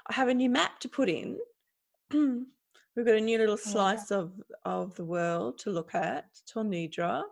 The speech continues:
Speaker 1: which is south of Erendia, where we've just left.
Speaker 2: Yeah, 'cause I'm reading this on my phone.
Speaker 1: Mm.
Speaker 2: And the Tol Nidra map, because it's on my phone, I can't zoom in or anything. I had a hard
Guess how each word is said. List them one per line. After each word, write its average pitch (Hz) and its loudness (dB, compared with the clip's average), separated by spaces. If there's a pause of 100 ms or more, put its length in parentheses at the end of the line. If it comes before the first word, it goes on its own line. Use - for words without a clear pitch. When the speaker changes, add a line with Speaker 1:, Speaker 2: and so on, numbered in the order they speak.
(600)
Speaker 1:
which 233 -2
is 226 -4
south 180 0
of 269 -6
Erendia, 180 -2 (280)
where 185 -6
we've 196 -10
just - -4
left. 185 -2 (680)
Speaker 2:
Yeah, 226 2
'cause 233 4
I'm 226 6
reading 240 2
this 202 2 (180)
on 185 -2
my 170 -2 (200)
phone. 185 0 (340)
Speaker 1:
Mm. 214 -4 (600)
Speaker 2:
And 214 0 (500)
the 208 -4 (180)
Tol 220 0
Nidra 220 0
map, 175 2
because 196 -6
it's 202 -6
on 202 -2
my 180 -4 (260)
phone, 202 4
I 170 -2
can't - -6 (100)
zoom 175 -8
in 175 -6
or 175 -10
anything. 175 -12
I 180 -12
had 180 -4
a 165 -2
hard 165 -8